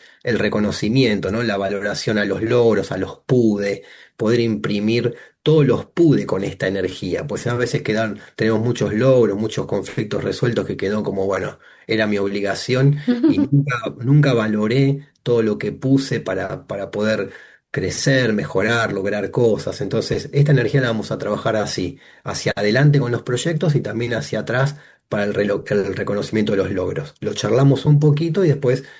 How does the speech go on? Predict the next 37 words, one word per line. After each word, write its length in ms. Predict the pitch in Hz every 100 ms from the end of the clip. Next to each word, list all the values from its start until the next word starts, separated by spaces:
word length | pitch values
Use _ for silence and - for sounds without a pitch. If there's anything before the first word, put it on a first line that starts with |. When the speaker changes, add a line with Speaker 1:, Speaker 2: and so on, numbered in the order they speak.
| _
Speaker 1:
entramos 540 | - 117 107 110 104 107
en, 300 | 101 98 -
en 120 | 104
la 100 | 107
meditación. 680 | 101 98 95 98 - 80 - _ _ _ _ _ _ _ _ _ _
Speaker 2:
Qué 120 | 202
bueno, 420 | 190 190 180 175 175
qué 100 | 202
bueno. 280 | 208 190 196
Es 60 |
lo 120 | 226 233
único 420 | 247 262 240 202
que 140 | 196
me 120 | 190 196
va 140 | 208
a 100 | 214
permitir 520 | 214 196 190 190 226
en 160 | 220 196
el 180 | 185 196
hoy 500 | 208 226 262 285 _ _ _ _ _
estar 340 | 190 - 196 202
observando 920 | 196 202 190 185 202 214 214 202 196
todo 180 | 208 202
lo 140 | 185
que 80 | 185
ya 260 | 180 196 175
es, 160 | 165
¿no? 320 | 170 185 208 208
Todo 240 | 196 190
lo 200 | 185 180
que 80 | 185
ya 260 | - 196
puedo, 480 | - 240 254 240 233
todo 240 | 202 202 190
lo 140 | 185
que 80 | 180
ya 360 | - 190 185